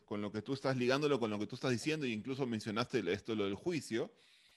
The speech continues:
una de las principales cosas, y sobre todo cuando estamos trabajando con chicos, con niños o con adolescentes, los entrenadores que nos están escuchando, que son formativos, que están en,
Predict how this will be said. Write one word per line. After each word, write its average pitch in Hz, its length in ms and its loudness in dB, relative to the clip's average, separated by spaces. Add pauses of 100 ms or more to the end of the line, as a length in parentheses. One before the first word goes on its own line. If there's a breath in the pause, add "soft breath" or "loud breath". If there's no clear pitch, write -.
(880)
una 233 200 4
de 226 60 6
las 202 100 8
principales 165 640 4
cosas, 131 560 2
y 131 80 -2
sobre 123 240 4
todo 185 120 6
cuando 156 140 6
estamos 160 180 0
trabajando 143 460 2
con 120 180 2
chicos, 135 520 0
con 123 200 4
niños 131 520 2
o 107 80 -6
con 110 120 -4
adolescentes, 110 1000 4
los 120 180 0
entrenadores 127 460 2
que 131 80 -2
nos 113 80 -2
están 131 160 -4
escuchando, 139 520 2
que 113 100 0
son 123 180 4
formativos, 113 880 4
que 113 100 -6
están 127 240 0
en, 117 180 0